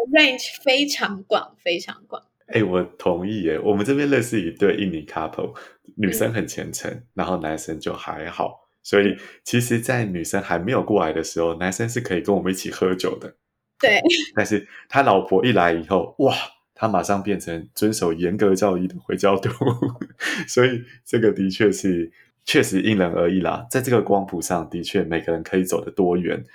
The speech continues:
Speaker 2: 是不一定的。
Speaker 1: 对啊，有时候他们甚至会跟我们说，我们正在吃猪肉，<laughs> 然后他们可能来，但是没有其他东西可以点了，就只有那一样。
Speaker 2: 啊，OK。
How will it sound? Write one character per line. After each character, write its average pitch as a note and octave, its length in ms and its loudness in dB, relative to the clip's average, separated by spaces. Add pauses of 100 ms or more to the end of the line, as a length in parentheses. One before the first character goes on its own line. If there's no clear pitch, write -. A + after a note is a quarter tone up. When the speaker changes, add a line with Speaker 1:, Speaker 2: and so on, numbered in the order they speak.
(140)
Speaker 2:
是 - 240 -4
不 F#2 220 0
一 D#2 100 -4
定 - 260 -10
的。 - 200 -20 (380)
Speaker 1:
对 B3 100 -2
啊， F#3+ 220 -2
有 G#3+ 180 -2
时 A3 100 -2
候 D#4 440 2
他 - 180 -6
们 C#4 160 -2
甚 C4+ 180 -4
至 C4 200 -2
会 C4 260 2
跟 A#3 180 -6 (120)
我 G#3+ 40 -2
们 E3+ 200 -6
说， G3 720 0 (420)
我 G#3 140 0
们 A3+ 120 0
正 C4 140 0
在 C4+ 160 4
吃 A#3+ 600 -2 (180)
猪 A3 260 4
肉， A3 360 2 (340)
<laughs> - 340 -18
然 G#3+ 260 4
后 A#3 520 0 (220)
他 A#3+ 200 -2
们 A#3+ 180 -2
可 G#3 160 0
能 F3+ 200 -2
来， F3+ 220 0
但 A3 200 -2
是 A#3 100 -6
没 A#3+ 100 -4
有 A#3+ 140 2
其 F#3+ 180 -6
他 F3+ 220 -2
东 F#3 160 -4
西 F#3 160 -6
可 F#3 140 -8
以 E3 100 -6
点 C#3+ 280 0
了， - 280 -14
就 G#3+ 120 0
只 G#3 140 -4
有 D3 200 -2
那 D#3+ 80 -6
一 - 220 -16
样。 D3+ 140 -4 (420)
Speaker 2:
啊， F2+ 280 0
OK。 F2 360 -8